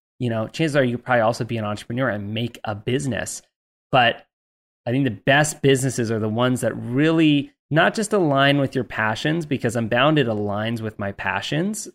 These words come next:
You know, building a cold exposure company aligned very much so with my health and wellness passions, my friendship passions, what I wanna do every day,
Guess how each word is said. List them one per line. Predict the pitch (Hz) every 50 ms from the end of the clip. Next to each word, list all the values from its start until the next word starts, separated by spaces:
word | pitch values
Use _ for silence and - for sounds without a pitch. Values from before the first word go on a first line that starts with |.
| _ _ -
You | 123 113
know, | 104 104
building | 101 120 117 120 123 123
a | 113 101
cold | - - 113 110 120
exposure | - - - 123 117 117 120
company | 107 - 123 120 - 135 139 143 156 147 - _
aligned | - 113 107 107 107 107 110 110 110 101 - -
very | 104 107 120 131 123 117 110
much | 107 101 101 95 -
so | - 110 104 95 92 98 - _ _ _ _ _
with | 113 104
my | - 113 107
health | 107 - 110 107 -
and | 110 104
wellness | 107 117 127 135 135 127 -
passions, | - 131 127 127 117 - 135 127 120 120 117 104 -
my | 92 92
friendship | - - 123 131 131 - - 135 - -
passions, | - 127 120 123 120 - - 123 120 117 113 113 107
what | 104 104 120 123 123
I | 120
wanna | 120 120 117 113 110 104
do | 98 - 117 127 135
every | 135 123 135 131 120
day, | - 135 127 127 123 123 123 127 123 -